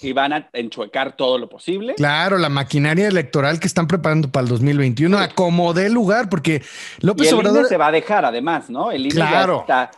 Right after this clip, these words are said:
Speaker 1: El I N E, ahora sí que el I N E, este
Speaker 2: Se está lavando su culo, está
Speaker 1: el
Speaker 2: metiendo
Speaker 1: I N E
Speaker 2: la, ajá.
Speaker 1: está, ya, ya la usó el I N E,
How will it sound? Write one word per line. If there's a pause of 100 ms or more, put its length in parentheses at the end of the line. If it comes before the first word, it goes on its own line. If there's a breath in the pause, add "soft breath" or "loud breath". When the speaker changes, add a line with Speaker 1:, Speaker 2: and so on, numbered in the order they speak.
(240 soft breath)
Speaker 1:
El
I
N
E,
ahora
sí
que
el
I
N
E, (440 loud breath)
este
Speaker 2:
Se
está
lavando
su
culo,
está
Speaker 1:
el
Speaker 2:
metiendo
Speaker 1:
I
N
E
Speaker 2:
la,
ajá.
Speaker 1:
está, (300)
ya,
ya
la
usó
el
I
N
E,